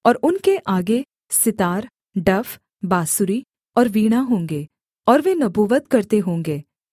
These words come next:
तब यहोवा का आत्मा तुझ पर बल से उतरेगा और तू उनके साथ होकर नबूवत करने लगेगा और तू परिवर्तित होकर और ही मनुष्य हो जाएगा। और जब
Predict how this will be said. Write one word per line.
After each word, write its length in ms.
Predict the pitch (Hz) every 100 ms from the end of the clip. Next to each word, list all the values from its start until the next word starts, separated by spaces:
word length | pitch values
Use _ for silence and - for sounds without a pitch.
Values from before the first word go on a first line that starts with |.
| _
तब 160 | 262 214
यहोवा 380 | 202 202 233
का 140 | 269 226
आत्मा 560 | - 190 214 226 247 - _ _
तुझ 160 | 311 320
पर 200 | 403 359
बल 280 | 196 208 277
से 180 | -
उतरेगा 600 | 226 190 190 180 160 151 151 _ _ -
और 160 | 247
तू 200 | 240 330
उनके 520 | 381 - 277 277 302
साथ 420 | 302 - 220 269 -
होकर 500 | - 277 - 175 160 _ _ -
नबूवत 480 | 220 202 240 269 339
करने 340 | - 202 208 226
लगेगा 480 | 185 175 156 143 151 _ _ _
और 140 | 220 226
तू 360 | - 240 208 - _ _
परिवर्तित 600 | 247 262 254 277 392 403
होकर 500 | - 277 349 226 175 - _ _
और 240 | 233 262 339
ही 180 | 330 370
मनुष्य 480 | 262 208 254 -
हो 200 | 240 196
जाएगा। 500 | 165 175 151 151 147 - _ _
और 100 | 247
जब 240 | 285 320